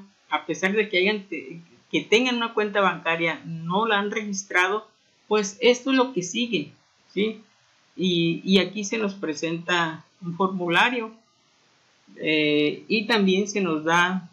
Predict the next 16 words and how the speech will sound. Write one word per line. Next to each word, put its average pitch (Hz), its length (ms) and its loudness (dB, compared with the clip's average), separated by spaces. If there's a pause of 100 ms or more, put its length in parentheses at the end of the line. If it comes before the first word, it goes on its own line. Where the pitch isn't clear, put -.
(320)
eh, 151 420 -2
una 190 280 6
especie 185 640 2
de 180 100 2
ayuda 220 580 0
y 175 60 -4
algunas 170 420 -6
indicaciones. 196 840 -4
Esas 202 280 -10
indicaciones 190 880 -6
las 147 200 -14
voy 165 160 -2
a 175 120 0
comentar 156 560 -4 (400)
posteriormente 160 960 -2
que, 143 320 -2